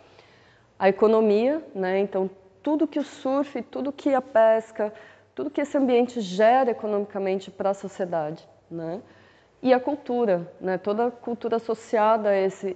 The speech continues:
a esse ecossistema. Seria mais ou menos essa, essa ideia. Ela é bem, o ecossistema de surf, ele, ele seria uma visão mais completa do ambiente. Mas por que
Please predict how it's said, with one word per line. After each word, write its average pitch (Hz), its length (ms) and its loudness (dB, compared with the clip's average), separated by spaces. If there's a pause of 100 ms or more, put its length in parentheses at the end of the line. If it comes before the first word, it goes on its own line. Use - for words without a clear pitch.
a 175 120 -2
esse 175 340 -2
ecossistema. 170 800 -6 (920)
Seria 180 240 2
mais 185 240 4
ou 214 80 2
menos 202 320 2
essa, 202 800 4
essa 190 260 0
ideia. 185 360 2
Ela 170 300 0
é - 20 0
bem, 208 720 0 (420)
o 175 160 -2
ecossistema 202 540 -2
de 196 80 -10
surf, 190 420 -4
ele, 208 340 0
ele 190 360 -2
seria 190 280 -4
uma 196 160 2
visão 185 440 0
mais 190 240 -4
completa 202 760 0 (380)
do 196 160 -4
ambiente. 185 720 -2 (3250)
Mas 226 180 2
por 247 160 -4
que 269 440 4